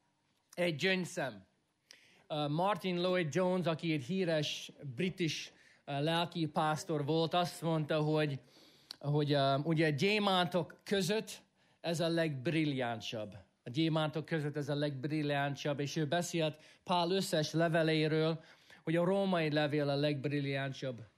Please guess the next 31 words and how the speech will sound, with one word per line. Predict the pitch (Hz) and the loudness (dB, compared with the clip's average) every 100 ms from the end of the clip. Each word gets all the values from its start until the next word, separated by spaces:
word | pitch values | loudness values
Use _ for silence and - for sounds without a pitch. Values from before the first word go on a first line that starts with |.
| - | -6
könyv. | 156 151 165 143 - _ _ _ _ _ _ _ _ _ _ _ _ | -2 0 -2 -4 -16 _ _ _ _ _ _ _ _ _ _ _ _
De | - 165 | -4 0
a | |
római | 180 196 196 180 | 2 2 2 0
könyven | 170 196 180 170 160 | 0 0 2 2 2
belül | 170 170 160 151 139 - | 2 2 2 2 -2 -4
a | |
Róma | 151 151 147 | -2 0 0
nyolc, | 139 135 113 113 - - _ - | 0 -2 -4 -8 -14 -16 _ -8
kicsúcsosodnak | - 151 147 135 123 - 120 117 | -6 -4 -4 -6 -8 -6 -8 -8
a | 117 | -6
dolgok. | 113 113 107 - - _ - | -6 -6 -8 -10 -20 _ -6
Tehát | 151 | -2
nincs | 151 208 226 - | 0 0 -2 -2
egy | 170 | -2
olyan | 151 175 185 175 165 147 - | 0 0 2 2 0 -2 -12
fejezet | - - 175 175 165 147 147 147 | -20 -4 0 2 2 2 0 0
a | |
Bibliában, | 131 156 143 143 135 131 135 127 123 _ _ _ _ - - - | -2 -2 0 0 -2 -2 -2 -4 -8 _ _ _ _ -20 -20 -8
ami | 143 151 | -4 0
beszél | 143 160 - 156 139 | 0 -2 -2 -2 -2
a | 139 | -4
Szentlélekről, | - 143 123 131 127 120 - 123 | -4 -4 -2 -4 -4 -4 -6 -6
mint | 117 120 117 | -4 -6 -6
a | |
Róma | 117 110 107 | -6 -6 -8
nyolc. | 107 101 101 - - | -8 -10 -10 -14 -6
A | |
Róma | 143 175 185 185 | -2 2 2 2
nyolc | 180 180 180 175 | 4 2 2 -2
kifejti | - 208 214 185 185 170 165 160 156 | -6 -4 -2 0 0 0 0 0 0